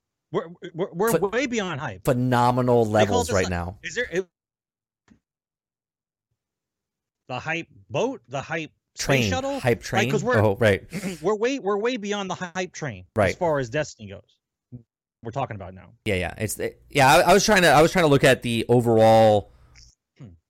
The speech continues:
Speaker 2: overall from the last year, what it was, but apparently the site's off. It's not, it's not correct. It's, it's weird. Um, so yeah, that's all I'm saying. Like, people that, people that are, are fans of games, I, I think kinda get blinded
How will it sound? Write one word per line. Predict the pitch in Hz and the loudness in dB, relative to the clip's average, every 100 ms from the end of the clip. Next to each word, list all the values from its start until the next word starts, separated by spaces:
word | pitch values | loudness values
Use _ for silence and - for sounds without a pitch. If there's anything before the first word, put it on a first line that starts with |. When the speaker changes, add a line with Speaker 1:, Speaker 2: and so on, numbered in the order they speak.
| - | -2
Speaker 2:
overall | 135 123 120 117 117 107 104 | 0 4 6 6 6 4 2
from | - 120 | -4 -4
the | 98 | 0
last | 101 107 87 - | 0 0 -2 -10
year, | 104 104 92 | -8 -4 -2
what | 95 | -2
it | 85 | 0
was, | 101 98 90 | 2 2 0
but | - 107 - - | -4 -6 -6 -12
apparently | 110 131 143 120 | -4 -2 -2 -2
the | 101 | -4
site's | - 117 107 - - | -2 -2 -2 -4 -4
off. | 101 95 - - | -2 -2 -4 -12
It's | 107 98 113 | -10 -8 -4
not, | 101 - | -4 -4
it's | 98 | -8
not | 104 95 | -8 -8
correct. | 98 87 85 - | -8 -8 -8 -12
It's, | - - | -18 -14
it's | 98 90 | -14 -10
weird. | 90 90 87 _ _ _ _ _ _ - | -10 -10 -12 _ _ _ _ _ _ -2
Um, | 104 98 90 90 _ _ _ _ _ - | 2 2 0 -6 _ _ _ _ _ -10
so | - 147 | 0 4
yeah, | 147 95 - - _ _ _ _ _ _ - | 4 2 -6 -20 _ _ _ _ _ _ -2
that's | 226 | 2
all | 226 | 4
I'm | 147 | 4
saying. | - 90 85 117 - _ - | 2 -2 -6 -14 -20 _ -4
Like, | 147 - | -4 -2
people | 220 214 | -4 0
that, | 175 127 135 120 | 0 0 -8 -12
people | - 202 196 | -8 -4 0
that | 147 | 2
are, | 123 113 104 - | 2 0 -2 -2
are | 107 | -4
fans | - 131 131 120 | -2 -2 -2 -2
of | 107 | -4
games, | 113 110 110 101 123 | -2 -2 -2 -4 -2
I, | 135 | -2
I | 147 | 0
think | 151 226 - | -2 -4 -4
kinda | 185 175 | -2 0
get | 139 101 | -2 -2
blinded | 107 107 113 120 104 92 87 | -2 0 0 -2 -2 -4 -6